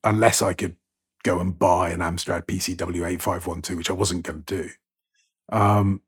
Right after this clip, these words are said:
the things were written in a thing called LocoScript, which I, again, I think was a sort of souped up basic. <laughs> Um,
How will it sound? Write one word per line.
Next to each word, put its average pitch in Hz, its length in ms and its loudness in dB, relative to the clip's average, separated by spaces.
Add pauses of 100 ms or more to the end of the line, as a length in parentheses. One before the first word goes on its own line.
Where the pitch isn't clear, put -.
(220)
the 104 340 0
things 131 300 6
were 104 80 4
written 98 520 2
in 92 280 -2
a 95 120 -4
thing 98 160 -6
called 87 180 -8
LocoScript, - 1000 -4 (760)
which 104 280 2
I, 98 140 -2 (220)
again, 113 320 2
I 82 80 -2
think 110 300 -4
was - 220 -8 (420)
a 95 80 -4
sort 107 160 0
of - 60 0
souped - 320 0
up - 180 -6
basic. - 440 -4 (400)
<laughs> - 260 2
Um, 123 600 6